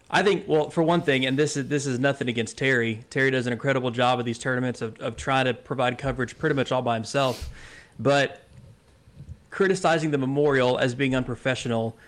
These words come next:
i-, is a tough sell. Like, it's not, the coverage of the Memorial is not intended to be professional. Um, it's like walking into Chipotle and getting steak on your burrito and then sending it back 'cause it wasn't cooked to your liking.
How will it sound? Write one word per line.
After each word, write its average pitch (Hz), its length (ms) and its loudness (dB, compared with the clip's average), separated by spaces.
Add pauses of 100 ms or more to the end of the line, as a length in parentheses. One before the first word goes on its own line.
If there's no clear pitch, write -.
(140)
i-, 131 60 -6
is 123 320 2
a 113 60 0
tough 120 280 -2
sell. 104 380 -6 (100)
Like, 117 220 -2
it's 127 160 -6
not, 135 280 2
the 135 80 -2
coverage 165 300 2
of 151 80 0
the 135 60 -4
Memorial 135 380 2
is 120 80 -4
not 131 120 4
intended 123 380 -2
to 123 60 0
be 123 120 -4
professional. 110 680 -4 (400)
Um, 113 460 2
it's 135 140 -2
like 127 140 2
walking 139 360 2
into 131 160 2
Chipotle 123 560 0
and 120 100 2
getting 120 180 -4
steak 123 320 -2
on 120 120 0
your 120 80 0
burrito 117 600 0 (360)
and 117 140 -2
then 117 80 -2
sending 143 280 2
it 110 140 0
back 123 280 2
'cause 120 140 -2
it 120 60 0
wasn't 127 300 -2
cooked - 240 -4
to 143 80 -2
your 117 120 0
liking. 104 440 -4